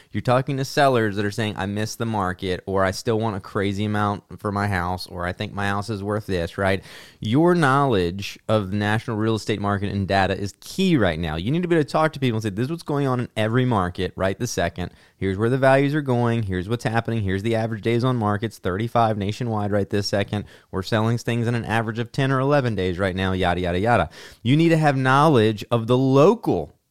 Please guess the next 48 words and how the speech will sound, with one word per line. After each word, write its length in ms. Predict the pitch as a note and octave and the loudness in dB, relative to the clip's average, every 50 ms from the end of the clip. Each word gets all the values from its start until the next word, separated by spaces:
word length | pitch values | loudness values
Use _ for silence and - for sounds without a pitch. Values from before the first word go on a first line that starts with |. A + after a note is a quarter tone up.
| _ | _
market, 540 | - F#2 F2 E2 D2+ F2 - - B1+ G#1 - _ _ - | -4 -2 -2 -2 -2 -4 -8 -10 -12 -12 -12 _ _ -2
right? 260 | F#2+ A2+ B2+ C#3+ C3+ | 2 2 2 2 0
Your 120 | A#2 A2 - | -2 -6 -4
M 160 | B2+ B2 B2 | -2 -2 0
L 180 | B2 A#2+ A#2 B2 | 0 2 2 4
S 240 | C#3 D#3+ F3+ - | 4 4 2 0
data, 400 | - - G2+ F#2 F2 D#2+ D#2+ D#2 - | 0 0 0 2 2 2 -2 -4 -6
your 440 | E2 F#2 F2+ A2 D3 G3+ B3 C4 F3 | -6 -4 0 2 4 4 4 4 2
trends. 380 | - - G#2+ F2+ D#2 D#2 - | 0 -2 -2 -2 -4 -4 -6
Because 300 | - A2+ F#2 B2+ A#2+ - - - - - - | -6 -4 -2 -2 -4 -4 -6 -14 -20 -10 -4
if 160 | - D3 B2 | -2 0 0
you 120 | D3 D#3 E3 | 2 2 2
look 160 | F3+ F3 E3+ | 2 2 2
at 80 | D#3+ | 0
the 80 | C#3+ C#3 | 0 0
nation, 640 | B2 B2+ C3+ D3+ F#3 A#3+ A3+ - D3 C3 C3 C3+ C3 | 2 2 2 2 2 0 0 0 0 0 0 0 0
you 160 | C#3 F#3 A3+ | 0 0 0
may 180 | A3 F#3 D3 C3+ | 2 2 0 0
be 180 | A#2+ B2+ B2+ | 0 0 0
in 60 | B2+ | 0
an 100 | B2 A#2 | 0 -2
area 400 | A#2 - A#2+ A#2+ B2 B2 B2 B2 | -2 -2 -2 0 2 2 2 2
that 240 | A#2 A2 A#2 - - | 0 -2 -4 -4 -2
the, 240 | A#2 A#2 A2+ G#2+ F2 | 0 0 0 0 -2
the 160 | D2+ - A#2+ | -6 -6 -4
values 380 | G#2+ A2 B2 C3 C#3 C#3 C#3 B2 | -2 0 2 2 2 2 0 0
are 60 | B2+ | -2
still 240 | - - - C#3 C#3 | -2 -2 0 0 0
going 300 | B2+ C3 C3 B2+ A#2 - - | 0 0 -2 -2 -2 -2 0
up, 320 | B2 E3 A3+ A#3 - - | 2 2 4 2 0 0
where 140 | A2+ B2+ B2+ | -2 -2 0
maybe 420 | B2+ C3 C3+ D3+ D#3 D#3 D3+ D3 | 0 0 0 0 0 0 0 -2
there's 240 | - - C3+ C#3 C3+ | 0 0 0 0 0
a 60 | C3+ | 0
market 300 | C#3 C#3 C#3+ D3+ D3+ C#3+ | 0 0 0 0 0 -2
where 100 | D3 D3+ | -4 -2
values 260 | D3 D3+ D3+ D3+ D3 | 0 0 0 0 0
are 60 | D3+ D3+ | -2 -2
going 320 | D#3 E3 D#3+ E3 D#3+ D#3 | -2 -2 -2 -2 -2 0
down. 420 | E3 E3+ F#3+ A3+ A#3+ E3 G2+ - | 0 2 4 4 4 2 0 -2
So 140 | - - B2+ | -4 -4 -2
you 100 | A#2+ C3 | 0 0
have 100 | D3 C#3+ - | 0 0 0
to 60 | D3 | 0
have 300 | D3 D#3+ D#3 C3+ C3 B2+ | 2 2 2 2 2 2
that 340 | C3+ C#3+ F#3 A3+ A#3+ - - | 4 4 6 6 4 2 2
knowledge. 520 | F#2+ F2+ D#2+ C#2+ C2 C#2+ - D2+ - - - - - - - - _ | 0 0 0 -2 -4 -8 -10 -12 -14 -16 -18 -20 -20 -20 -20 -20 _
Three, 720 | - - - D#3 F#3+ B3 D#4 D4+ F#3+ C3+ C#3+ F#3+ A3+ G3+ | -12 -6 -2 2 4 6 6 6 6 6 4 4 0 -2